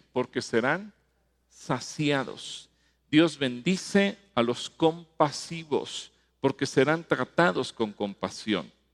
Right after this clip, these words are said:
Dios bendice a los que tienen corazón puro, porque ellos verán a Dios.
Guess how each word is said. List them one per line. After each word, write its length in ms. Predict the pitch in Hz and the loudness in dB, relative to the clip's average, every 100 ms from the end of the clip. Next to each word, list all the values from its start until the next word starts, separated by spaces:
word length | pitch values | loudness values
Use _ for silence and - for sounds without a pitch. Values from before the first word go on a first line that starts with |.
| _ _ _ _ | _ _ _ _
Dios 260 | 170 220 185 | 6 6 6
bendice 1000 | 190 151 147 214 208 - 123 110 117 _ _ - | 0 0 -2 -2 -2 4 6 6 2 _ _ -2
a 100 | 120 | 0
los 160 | 123 | 0
que 100 | 139 | 0
tienen 300 | - 160 160 | 4 4 2
corazón 560 | 147 131 123 - 143 135 | 2 2 2 -2 -8 -8
puro, 480 | - 151 139 80 - _ _ _ _ - | -2 0 0 -4 -10 _ _ _ _ 0
porque 420 | 143 - 143 - | 0 4 2 4
ellos 600 | 165 185 170 123 110 - | 4 4 2 -4 -6 0
verán 380 | 117 113 123 131 113 | 4 4 4 0 -2
a 100 | 113 | 0
Dios. 560 | 127 147 - - - | 0 -2 -6 -12 -14